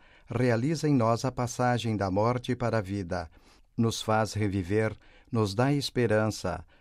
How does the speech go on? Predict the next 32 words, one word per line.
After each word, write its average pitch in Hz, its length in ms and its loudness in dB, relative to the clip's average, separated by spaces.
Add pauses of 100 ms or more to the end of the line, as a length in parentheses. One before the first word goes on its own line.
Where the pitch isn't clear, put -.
fortalece 127 720 2
os 123 100 -2
corações 120 880 0 (300)
e 151 60 0
nos 170 180 2
leva 113 340 2
para 113 220 0
além 107 300 0
do 104 100 -2
sofrimento 98 720 -2
e 95 60 -2
da 90 120 -4
morte. 78 640 -10 (500)
Em 151 120 4
relação 120 480 2
ao 95 180 4
episódio, 135 680 0 (220)
Jesus 147 540 0
restitui 143 580 2
o 135 60 6
filho 135 420 0
à 135 80 0
sua 131 260 0
mãe. 82 400 -6 (480)
Assim, 135 480 0 (320)
ela 160 380 0
se 165 220 -6
torna 117 560 2
mãe 127 480 4
pela 151 260 0
segunda 143 400 0
vez. - 560 -10